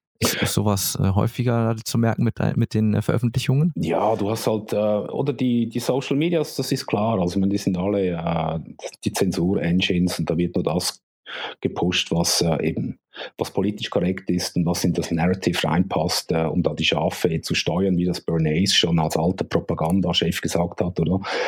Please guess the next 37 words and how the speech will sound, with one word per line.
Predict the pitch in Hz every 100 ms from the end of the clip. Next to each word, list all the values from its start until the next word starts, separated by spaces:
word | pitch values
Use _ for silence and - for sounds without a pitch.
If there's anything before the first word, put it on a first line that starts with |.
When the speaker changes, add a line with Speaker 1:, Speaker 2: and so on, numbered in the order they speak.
| -
Speaker 2:
Demokratie, | 90 90 - 90 92 98
das | 90 95
musst | 90 -
du |
die | 80
Massen | 82 87 - 87
steuern, | - 80 92 98 92
sonst | 82 -
gibt's | 87 -
Chaos. | - 92 92 85 - - - - - - -
Äh, |
also | 85 92 92
musst | 90 -
du |
eigentlich | 87 90
alles | 90 98 92
kontrollieren, | - 92 - 90 95
auch | 82 82
die | 85
Informationen | 85 87 82 85 95 87
et | 82
cetera. | - 90 - 85 98 - _ - 226 277 - - -
Ähm, | - 90 92 92 92 92 - _ _ _ _ _ -
aber | 101 98
wir | 104 92
haben | 110 120
zum | 113 98
Beispiel, | 101 98 - 98 98 92 95
oder | 104 -
unsere | 107 101 101
Videos, | 120 123 117 110 - -
also, | 107 95
äh, | 101 107
erstens | 113 107
mal | 101
haben | 95 98
wir, | 95 92 92